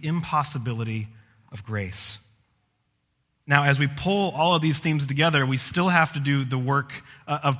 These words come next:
putting together all the broader themes of Luke as well. So we've got a lot to do this morning because Luke has been braiding this knot together for us,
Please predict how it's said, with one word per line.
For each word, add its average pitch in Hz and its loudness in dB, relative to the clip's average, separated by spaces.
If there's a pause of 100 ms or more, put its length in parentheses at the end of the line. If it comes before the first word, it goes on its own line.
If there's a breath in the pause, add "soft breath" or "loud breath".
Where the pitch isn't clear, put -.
putting 175 2
together 139 0
all 139 0
the 127 -4
broader 139 2
themes 139 -2
of 127 -2
Luke 135 -2
as 120 -4
well. 127 0
So 127 -2 (300 loud breath)
we've 139 -4
got 165 4
a 196 4
lot 180 2
to 175 0
do 160 2
this 135 -2
morning 131 0
because 123 -2
Luke 190 2
has 156 0
been 139 0
braiding 147 2 (260 loud breath)
this 143 0
knot 160 6
together 151 2
for 117 -4
us, - -8